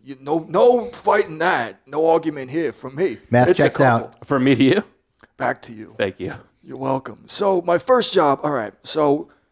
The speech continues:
Speaker 1: you got, I don't see anything on the schedule, which is how I know there's a recording going on.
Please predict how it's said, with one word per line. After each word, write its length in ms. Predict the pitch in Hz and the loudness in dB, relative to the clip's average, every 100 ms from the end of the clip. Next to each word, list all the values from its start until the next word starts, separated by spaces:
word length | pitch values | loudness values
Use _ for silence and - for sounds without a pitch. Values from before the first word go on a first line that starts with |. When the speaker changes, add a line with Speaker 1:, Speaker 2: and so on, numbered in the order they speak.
| _ | _
Speaker 1:
you 140 | 147 175 | -10 0
got, 160 | 190 180 | 2 2
I 60 | |
don't 200 | 180 196 | 0 -4
see 120 | - | -4
anything 300 | 190 185 190 | -4 -6 -6
on 120 | 175 165 | -6 -6
the 60 | |
schedule, 460 | 139 156 151 139 151 | -4 -2 -2 -2 -4
which 140 | 139 143 | -4 -8
is 80 | 139 | -6
how 180 | 147 | -4
I 100 | 143 | -4
know 220 | 143 143 139 | -6 -4 -2
there's 180 | 131 | -4
a 60 | 117 | -6
recording 480 | 120 - 135 127 123 | -10 -8 -8 -8 -6
going 300 | 117 117 113 | -8 -6 -8
on. 240 | 113 104 | -8 -10